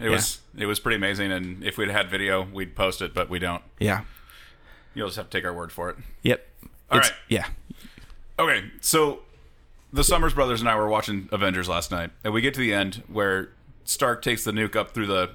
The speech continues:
Speaker 1: the fucking hole in the galaxy.
Speaker 2: Yep.
Speaker 1: The dimensional portal and whatnot. And the nuke goes off at the control ship. All the fucking aliens below on Earth die. Or,
Speaker 2: Yeah.
Speaker 1: you know, they shut down and whatnot.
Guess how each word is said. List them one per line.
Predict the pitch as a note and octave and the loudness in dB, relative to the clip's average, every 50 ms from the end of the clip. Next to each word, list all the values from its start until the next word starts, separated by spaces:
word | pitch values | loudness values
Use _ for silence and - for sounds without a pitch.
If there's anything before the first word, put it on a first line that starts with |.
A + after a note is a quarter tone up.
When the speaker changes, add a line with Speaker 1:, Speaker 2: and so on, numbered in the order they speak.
| - - | -8 -10
Speaker 1:
the | G#2+ G2 | -8 -4
fucking | - G#2+ G2+ G#2 F#2 F2+ F2+ F2+ F2 - - - - - - - - - - - - - | -2 -2 -2 -2 -2 -4 -4 -8 -10 -14 -20 -20 -20 -20 -20 -20 -20 -20 -20 -18 -14 -8
hole | - - A2+ G#2 F#2+ | -4 -2 0 0 0
in | F#2 F#2 | -2 -2
the | F2+ | -2
galaxy. | E2+ F#2 F2 E2+ E2+ E2+ - - F2 E2+ E2+ - - - - - | 0 0 0 0 0 -2 -4 -4 -4 -4 -6 -8 -12 -20 -10 -2
Speaker 2:
Yep. | - A#2 A2 A2+ A#2 - - | 0 2 4 2 2 0 -4
Speaker 1:
The | A#2+ G#2+ G2 | -8 -8 -6
dimensional | F2+ F#2+ G2 G2+ F2+ G2+ F#2 F2+ | -4 -2 -2 -2 -2 -2 -4 -4
portal | - G2+ F#2+ F#2 F2+ F2+ | -2 -2 -2 -2 -2 -4
and | - F2 | -4 -6
whatnot. | E2 E2 F2 E2+ F2 E2+ - - - - - - - - - - - - - - - - - - - - - - - - - - - - - - - - - - - | -6 -6 -6 -6 -6 -8 -10 -16 -18 -18 -18 -18 -16 -16 -16 -18 -18 -18 -18 -18 -18 -18 -20 -18 -18 -18 -18 -18 -18 -18 -20 -20 -20 -20 -20 -20 -20 -20 -8 -2 2
And | C#3 C#3+ D3 D3 D3 C#3+ C#3+ C#3+ C#3 - - - - - - - - - - - - - - | 4 4 6 6 4 4 2 0 -2 -6 -10 -18 -20 -20 -20 -20 -20 -20 -20 -20 -20 -8 -4
the | B2+ B2+ | 0 2
nuke | C#3 C#3 B2+ B2 | 2 2 2 2
goes | C3 C3 C3 A#2+ | 0 0 2 4
off | C3 B2 B2 A#2+ B2+ | 4 2 2 2 -2
at | A2 | -6
the | G#2 | -10
control | G#2 - - D#3 F#3 G3 F#3 | -10 -4 0 0 2 2 2
ship. | - - F#3+ - - - - - - - - - - - - - - - - - - | 0 0 0 -2 -2 -6 -12 -20 -20 -20 -20 -20 -20 -20 -20 -20 -20 -20 -20 -8 -2
All | - C3+ C#3 C3+ | 2 2 4 4
the | B2+ A#2 | 2 2
fucking | C3 C3 A2+ B2+ A#2+ A2+ A2 G#2+ G#2+ A2+ - | 0 0 2 2 0 0 0 -2 -4 -6 -4
aliens | A#2 B2 B2+ B2+ B2 A#2+ A2+ A2 G#2+ - - - - - - - - - - - A2 A2 | -2 0 2 2 2 2 0 0 -2 -4 -6 -6 -10 -14 -20 -20 -20 -20 -20 -20 -8 -2
below | A2+ B2 A#2 A#2 A#2+ A#2+ A2+ | 0 0 4 4 4 6 6
on | A2 G#2+ F#2 | 4 4 4
Earth | G#2+ A#2 G#2+ F#2+ - - - - - - _ _ _ _ - A#2+ | 4 2 2 2 -2 -10 -20 -20 -20 -20 _ _ _ _ -8 -2
die. | A#2+ B2+ A2 G2+ F2 D#2+ D#2+ - - - - - | 2 4 4 6 4 2 0 -6 -12 -20 -8 -2
Or, | G#2+ A2 A2 | 2 2 4
Speaker 2:
Yeah. | A2 G#2 G#2 - | 4 2 0 0
Speaker 1:
you | A#2 G#2+ | 0 0
know, | F#2+ F#2 F2+ F2+ - - - - - - | 2 2 0 -2 -4 -10 -20 -12 -6 -2
they | G#2+ | 0
shut | G2 - B2+ G2+ G2+ | 2 4 4 2 4
down | A#2 G#2+ G#2 G2 | 2 2 2 0
and | F#2+ | -2
whatnot. | F#2 E2 E2 F2+ E2+ D2+ - - | -4 -2 -2 -2 -2 -4 -4 -8